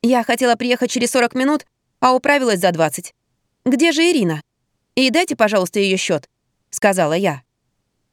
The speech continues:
Алиса заморгала. "Нету", коротко заявила она. "Ирина ничего не ела?" "Не, она ушла". "Куда?"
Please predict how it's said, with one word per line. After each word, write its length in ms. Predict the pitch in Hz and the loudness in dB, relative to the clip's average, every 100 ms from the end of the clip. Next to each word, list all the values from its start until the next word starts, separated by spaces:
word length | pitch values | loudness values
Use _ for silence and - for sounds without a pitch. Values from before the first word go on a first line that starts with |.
| _ | _
Алиса 380 | - 208 208 233 | 2 2 2 -2
заморгала. 640 | 214 240 277 220 170 147 139 _ _ _ _ _ - | 0 2 2 2 0 -2 -10 _ _ _ _ _ -2
"Нету", 480 | 294 415 302 143 - _ _ _ _ _ | 0 0 -2 -8 -10 _ _ _ _ _
коротко 400 | - 208 170 - | 0 2 2 -2
заявила 440 | 175 196 185 170 180 | -2 0 2 2 2
она. 260 | 185 156 - _ _ _ _ _ _ _ - | 0 -4 -8 _ _ _ _ _ _ _ -2
"Ирина 380 | 233 226 240 | 0 0 0
ничего 360 | 233 247 269 247 | 0 -2 -2 -2
не 180 | 254 247 | 0 0
ела?" 340 | 311 381 190 - _ _ _ _ _ _ _ - | 0 0 -4 -8 _ _ _ _ _ _ _ -4
"Не, 400 | 381 392 175 143 _ _ _ _ | 0 2 0 -2 _ _ _ _
она 280 | - 320 320 | -2 0 2
ушла". 380 | 320 294 190 139 _ _ _ _ _ _ _ _ | 0 0 -2 -4 _ _ _ _ _ _ _ _
"Куда?" 600 | - 262 226 320 311 185 | -4 0 2 2 2 -2